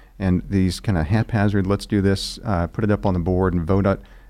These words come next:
uh, and get it out to my desk so I can sign it." That is just not the way that the state Senate's working right now. Now,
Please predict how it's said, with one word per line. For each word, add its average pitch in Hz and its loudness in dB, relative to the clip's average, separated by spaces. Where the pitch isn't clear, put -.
uh, 87 0
and 87 0
get 92 0
it 90 -2
out 92 0
to - -8
my 85 0
desk 95 -2
so - -2
I 90 0
can 87 -4
sign 104 0
it." 90 -4
That 131 0
is 104 0
just 95 0
not 107 2
the 117 0
way 101 2
that 92 0
the - -10
state - -6
Senate's 95 -2
working 101 0
right 80 0
now. 80 0
Now, 87 0